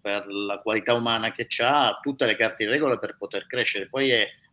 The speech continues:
come sempre, il campo, perché la Juventus giustamente non regala niente a nessuno, se è bravo andrà avanti e farà carriera come si fa in ogni carriera, in ogni azienda.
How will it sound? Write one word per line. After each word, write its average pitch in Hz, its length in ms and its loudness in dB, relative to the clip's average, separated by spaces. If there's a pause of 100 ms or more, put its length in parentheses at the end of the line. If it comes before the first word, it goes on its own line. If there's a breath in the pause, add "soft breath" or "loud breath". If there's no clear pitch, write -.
(140)
come 101 140 -16
sempre, 110 340 -4
il 98 80 -6
campo, 107 360 0
perché 101 240 -8
la 101 100 -4
Juventus 110 420 -4
giustamente 110 520 -10
non 101 100 -8
regala 101 260 -4
niente 107 300 -10
a - 20 -6
nessuno, 131 540 -4
se 113 400 0
è 113 140 -4
bravo 123 640 0 (480)
andrà 104 280 -2
avanti 107 680 2
e 104 360 0
farà 107 520 2
carriera 123 520 2
come 123 300 2
si 110 140 -8
fa 117 220 0
in 113 180 -2
ogni 107 300 -8
carriera, 104 480 -2
in 107 120 -10
ogni 107 200 -8
azienda. 98 640 -4